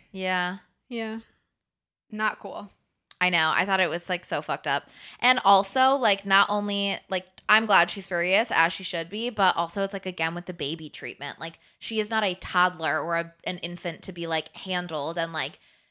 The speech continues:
Speaker 1: you know.
Speaker 3: Yeah, like, you need a nap. You
Speaker 1: Yeah,
Speaker 3: need nap
Speaker 1: you need a
Speaker 3: time.
Speaker 1: nap. Like, you're, you're losing it, so, like, you need to just, like, go lie down. You need a nap. Like,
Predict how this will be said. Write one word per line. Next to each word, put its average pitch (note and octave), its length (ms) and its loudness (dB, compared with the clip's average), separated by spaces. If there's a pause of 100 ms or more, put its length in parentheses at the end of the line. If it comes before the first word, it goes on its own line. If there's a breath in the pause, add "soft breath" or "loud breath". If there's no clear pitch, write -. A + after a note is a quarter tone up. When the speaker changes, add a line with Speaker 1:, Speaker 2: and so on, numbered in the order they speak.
(260 soft breath)
Speaker 1:
you G#3 140 -2
know. E3 280 0
Speaker 3:
Yeah, A3+ 120 0
like, G3+ 140 -6
you G#3 80 -8
need G#3 140 -8
a F#3+ 100 -6
nap. - 300 -10 (120)
You A3 160 -2
Speaker 1:
Yeah, C3+ 180 6
Speaker 3:
need - 80 6
nap - 180 -6
Speaker 1:
you A3+ 100 2
need A3 160 2
a - 40 0
Speaker 3:
time. G3 60 0
Speaker 1:
nap. D3 380 2
Like, F#3 200 -2
you're, G3 200 0
you're G#3+ 220 4
losing F3+ 320 -4
it, D#3+ 140 -6
so, F#3 80 -12
like, F3+ 160 -4
you F3+ 100 -10
need E3+ 160 -10
to - 80 -20
just, F3 160 -16
like, E3 100 -10
go F2+ 120 -8
lie F#2 160 -6
down. C3 160 -10
You F#3 100 -8
need E3 140 -6
a C#3+ 40 -10
nap. G#2 280 -10
Like, F#3 160 0